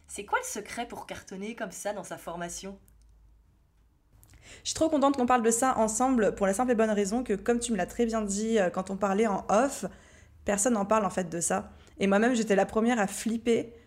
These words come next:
Speaker 2: en mode, mais en fait, la partie, la partie facile, c'est-à-dire le lancement, la vente, c'est terminé. Maintenant, c'est la partie compliquée qui, euh,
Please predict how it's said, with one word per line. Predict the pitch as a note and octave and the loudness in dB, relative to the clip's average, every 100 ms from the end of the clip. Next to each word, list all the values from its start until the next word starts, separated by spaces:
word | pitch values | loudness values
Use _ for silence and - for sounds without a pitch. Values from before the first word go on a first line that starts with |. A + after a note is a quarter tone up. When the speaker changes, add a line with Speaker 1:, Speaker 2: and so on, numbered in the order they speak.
| - | -8
Speaker 2:
en | - | 0
mode, | G3+ A#3 G#3 F#3 - - _ _ _ _ - | 4 4 4 -2 -6 -20 _ _ _ _ 2
mais | G#3 | 4
en | |
fait, | F#3+ A3+ | 4 4
la | |
partie, | G#3 G3+ - | 4 4 4
la | A3 | 4
partie | G#3+ G#3+ B3+ | 4 2 -2
facile, | A#3+ A3+ A3+ C4+ | 2 2 2 -2
c'est-à-dire | - G#3 G3 | 0 2 4
le | G3+ | 4
lancement, | G#3+ G#3+ B3+ | 4 2 2
la | A3+ | 4
vente, | F#3+ B3 | 4 2
c'est | B3 G#3 | 2 2
terminé. | G3+ G3 G#3 | 2 2 4
Maintenant, | A3+ G3+ | 4 4
c'est | A3 | 2
la | G#3 | 0
partie | G3 - G3+ | 0 -4 -6
compliquée | G#3+ G3+ G#3 A3 A3+ | -4 -4 0 0 0
qui, | - G3+ | 0 2
euh, | F#3 D#3+ | 4 2